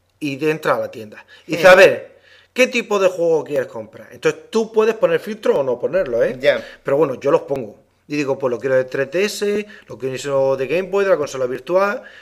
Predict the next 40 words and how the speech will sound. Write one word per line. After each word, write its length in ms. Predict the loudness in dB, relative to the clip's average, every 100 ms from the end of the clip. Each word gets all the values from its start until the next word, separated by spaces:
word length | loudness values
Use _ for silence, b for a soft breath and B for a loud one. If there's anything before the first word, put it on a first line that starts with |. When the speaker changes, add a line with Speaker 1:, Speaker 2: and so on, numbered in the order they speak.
| B
Speaker 1:
lo 160 | -6 -2
quiero 220 | 0 0
de 100 | -2
Seiware, 880 | -4 -6 -2 2 4 4 2 -2 -12 B B B
o 760 | -8 -2 2 6 8 6 0 -12 0
quiero 220 | 2 4
todos 180 | 4 4
los 140 | 4
descargables", 560 | 0 -6 -8 -8 -6 -4
¿de 60 |
acuerdo? 360 | 2 4 4 2
Speaker 2:
Ujú. 260 | -2 -10 -14 B
Speaker 1:
Y 40 | -10
dice, 160 | -4
Venga, 400 | 2 2 2 -10 -18 B B B _ 4
"¿Por 180 | 6 6
qué 120 | 2
tipo 760 | 0 -2 0 4 4 4 2 -4
de 180 | 0 2
género 360 | 2 2 6 6
lo 160 | 4
quieres?". 340 | -2 -8 -12 -14
Dice, 160 | -18
"Pues 160 | -20 -10
quiero 180 | -4 -4
un 40 |
juego 280 | -2 0 2
de 80 | 0
acción, 340 | -4 -4 -2
lo 100 | -2
quiero 220 | -2 -2 -2
de 80 |
arcade, 360 | -6 -4 -4 -2
lo 100 | -4
quiero 160 | -4 -4
de 80 | -4
aventura, 540 | -6 -4 -2 -2 -2
de 120 | -4
lucha, 580 | -6 -6 -6 -6 -4 -4
de 220 | -4 -6